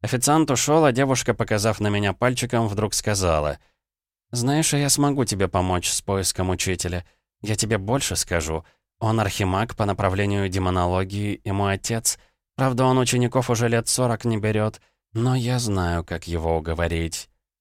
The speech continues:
«Что-то мне такая твоя помощь кажется подозрительной.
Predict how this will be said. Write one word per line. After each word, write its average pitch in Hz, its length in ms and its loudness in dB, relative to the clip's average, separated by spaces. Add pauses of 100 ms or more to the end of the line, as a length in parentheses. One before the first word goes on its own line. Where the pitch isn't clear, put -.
(460)
«Что-то 120 340 0
мне 143 160 4
такая 143 320 2
твоя 139 200 6
помощь 139 380 2
кажется 127 400 -2
подозрительной. 87 1000 0